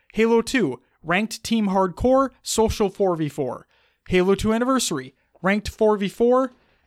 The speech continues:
Halo three, ranked team hardcore, social four v four, and social big team battle.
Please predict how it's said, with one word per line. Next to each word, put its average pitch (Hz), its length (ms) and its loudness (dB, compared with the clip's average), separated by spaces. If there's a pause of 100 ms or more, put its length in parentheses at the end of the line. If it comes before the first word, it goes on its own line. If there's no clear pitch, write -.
(280)
Halo 202 320 0
three, 214 400 -4 (300)
ranked 196 420 -4
team 202 260 -2
hardcore, 185 580 0 (100)
social 247 440 -4
four 170 260 -4
v 156 100 -8
four, 151 340 -2
and 160 180 -6
social 180 340 -2
big 156 180 -4
team 156 220 -6
battle. 214 420 -2